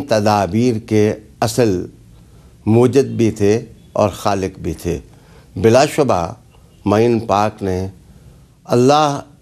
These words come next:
के करम ही और फजल ही के नतीजे में ऐसा सब कुछ मुमकिन बनाया। यहाँ के राजाओं ने तो फैसला ये किया था कि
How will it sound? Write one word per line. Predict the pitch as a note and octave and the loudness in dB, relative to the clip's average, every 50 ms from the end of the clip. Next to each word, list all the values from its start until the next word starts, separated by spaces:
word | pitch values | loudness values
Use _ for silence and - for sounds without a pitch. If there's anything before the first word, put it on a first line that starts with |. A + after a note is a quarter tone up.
| _ _ _ - - - | _ _ _ -20 -6 -2
के | B2+ C3 B2+ C3 - | -2 -2 -2 -2 0
करम | - C3 C3+ D#3 E3 E3 D#3+ | 0 2 2 2 2 2 0
ही | C3+ G2+ G#2+ G#2+ A2 A2+ - | 0 0 -2 0 0 -2 -2
और | A2+ G#2 G#2+ G2+ G2 | -2 -2 -2 -2 -2
फजल | - B2+ C3 C3 D#3+ D#3 B2+ | 0 0 0 2 2 0 0
ही | A#2 B2 B2 | -2 -2 -4
के | - - G#2+ F#2 | -2 -2 -2 -2
नतीजे | G2 F#2 - - G2+ F#2 E2 F2+ F2+ E2+ | -2 -4 -2 -2 -2 -2 -2 -2 -4 -2
में | E2+ E2 E2 D#2 - - - - - - - - - - - _ _ _ _ - - | -4 -6 -6 -8 -12 -18 -20 -20 -20 -20 -20 -20 -20 -20 -20 _ _ _ _ -2 0
ऐसा | A2+ A#2 A2 A2 A#2+ A2+ G#2+ | 2 2 2 0 0 0 0
सब | G#2+ - G#2 F#2+ F#2 - | 0 -2 -2 -2 -4 -4
कुछ | - G2+ F#2+ - - - - - - - _ _ - - | -4 -4 -4 -4 -8 -16 -20 -20 -20 -20 _ _ -8 -2
मुमकिन | A#2+ G#2+ G#2+ G#2+ A2 G#2 G#2+ - G2 G2+ G2+ G#2 A#2 - - _ _ - - | 0 2 2 2 2 0 0 -2 -2 -2 -2 -4 -8 -14 -20 _ _ -16 -8
बनाया। | G2 F2+ G2+ A2 A2+ A#2+ A#2 G#2+ F2 D#2 - - - - - - - - - - - - - - - | -4 -2 0 2 2 2 0 0 -2 -4 -10 -14 -18 -20 -20 -20 -20 -20 -20 -20 -20 -20 -20 -6 0
यहाँ | A2 A2+ G#2+ A2+ B2 B2+ B2+ | 0 2 2 2 2 0 0
के | B2+ - B2 | 0 0 0
राजाओं | A2+ A#2 A2 G#2+ G2 G2+ A#2 A#2+ B2+ B2+ | 2 2 0 0 0 0 0 2 2 2
ने | B2+ B2+ A#2+ A2+ | 2 0 0 0
तो | - A#2 G#2+ | -2 -4 -2
फैसला | - A#2 A2+ A#2 A2+ - B2+ B2+ A#2 | 0 0 0 0 -2 -2 0 0 2
ये | A2+ A2+ B2 A2+ | 2 2 0 -2
किया | A#2+ A#2+ A#2+ A2 G2 | 0 0 0 0 0
था | A2+ A#2 B2 C3+ | 0 0 0 0
कि | C3 - C#3 C3 | 0 0 -2 -2